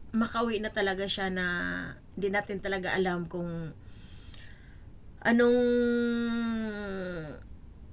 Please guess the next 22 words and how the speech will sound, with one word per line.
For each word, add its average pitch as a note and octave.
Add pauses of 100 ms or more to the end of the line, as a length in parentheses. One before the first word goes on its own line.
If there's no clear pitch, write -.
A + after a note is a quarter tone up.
(140)
mangyayari. C4 (400)
Basta -
kay, F#3
ah, F3 (560)
yun F#3
na F3+
nga A#3
po, G#3+ (1400)
hindi G#3
maganda F#3+
ang F3+
kalagayan E3+
niya E3+
ngayon. G#3+
But A#3+
thanks C4+
God, A3+ (320)
ah, F#3
sana D#4+
maging, A3+ (320)
mak-, C#4
ang C4+